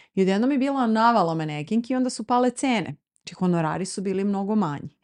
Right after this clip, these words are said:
I sećam se da sam srela jednu devojku koja mi je rekla da godinu dana pre toga za istu kampanju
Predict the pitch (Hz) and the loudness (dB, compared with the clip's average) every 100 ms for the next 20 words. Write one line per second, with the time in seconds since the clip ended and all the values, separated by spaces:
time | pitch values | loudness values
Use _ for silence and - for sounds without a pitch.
0 | _ - - - _ 175 - 180 220 269 | _ -20 -20 -20 _ -4 2 0 2 0
1 | - 233 180 - _ _ _ _ - 180 | 2 2 2 -2 _ _ _ _ -6 -4
2 | 190 - 233 254 180 196 175 156 165 214 | -2 4 6 6 4 2 0 0 0 -2
3 | 254 247 196 185 170 160 160 - 240 285 | -2 -2 0 2 2 2 0 0 0 2
4 | 226 190 170 247 320 277 220 247 277 233 | 0 -2 0 0 2 0 2 2 0 2
5 | 254 240 175 170 185 294 277 226 285 - | 2 2 -2 -2 0 0 0 0 0 -2
6 | 247 - 175 160 156 143 165 | -4 -2 -2 -2 -2 -4 -4